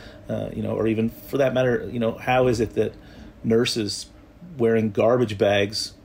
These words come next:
contracted covid and died because they couldn't get, you know, P P P, or P P E, sorry, protective equipment? Um, you know, like, that's, that's, that's, it's unconscionable. It's cruel. It's, uh, you know, like, it, it's,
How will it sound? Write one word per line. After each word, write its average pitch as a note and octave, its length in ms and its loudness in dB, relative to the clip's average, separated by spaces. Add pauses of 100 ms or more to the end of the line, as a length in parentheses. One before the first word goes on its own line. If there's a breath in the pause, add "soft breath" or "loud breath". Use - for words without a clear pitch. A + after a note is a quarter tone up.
contracted A2+ 500 -2
covid A2+ 300 2
and G#2 160 -4
died G#2+ 440 2
because G2+ 320 -4
they G#2 80 -4
couldn't A2+ 260 -6
get, G#2+ 240 -2 (280)
you A#2 100 -6
know, G#2+ 80 -6
P B2 200 -8
P A2 220 -6
P, A#2+ 400 -4 (320 loud breath)
or - 80 -4
P B2 140 -2
P A#2 80 -2
E, A2+ 240 0
sorry, G#2 320 -2 (320 loud breath)
protective - 340 -6
equipment? G#2 460 -2 (360 loud breath)
Um, G#2 420 -2 (480)
you A#2+ 80 -4
know, G#2+ 260 -4
like, - 240 -8
that's, A#2+ 320 -2 (120)
that's, - 340 -6 (160)
that's, - 400 -8 (160)
it's - 320 -10
unconscionable. B2+ 720 -2
It's G2 100 -10
cruel. B2 520 2
It's, - 120 -4
uh, A#2+ 280 -4
you A2+ 100 -8
know, A2+ 80 -4
like, A2 140 -8
it, A2+ 140 -12
it's, - 360 -12